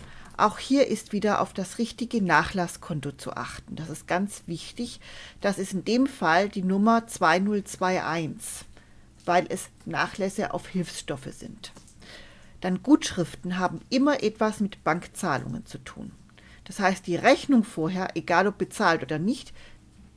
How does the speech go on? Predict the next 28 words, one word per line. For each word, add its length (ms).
die 140
muss 240
auf 240
jeden 280
Fall 300
bezahlt 640
werden. 320
Und 260
man 160
sollte 420
auswendig 680
wissen, 400
wie 140
man 160
das 180
Konto 300
Bank 420
zwei 260
acht 300
null 160
null 320
und 80
die 80
Vorsteuer 640
zwei 240
sechs 320
null 160
null 200